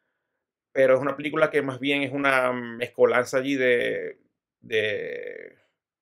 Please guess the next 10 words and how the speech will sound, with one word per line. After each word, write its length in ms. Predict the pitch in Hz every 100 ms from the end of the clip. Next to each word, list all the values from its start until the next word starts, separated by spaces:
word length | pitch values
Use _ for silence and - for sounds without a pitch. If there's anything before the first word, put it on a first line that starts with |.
| _
un 80 | 131
poquito 440 | - - 147 147
de 180 | 131 123
ciencia 320 | - 131 120
ficción, 480 | - 110 170 180 165
un 80 | 143
poquito 340 | - 123 120
de 120 | 120 113
terror 500 | 120 107 120 120 117
juvenil, 680 | 113 113 107 170 160 165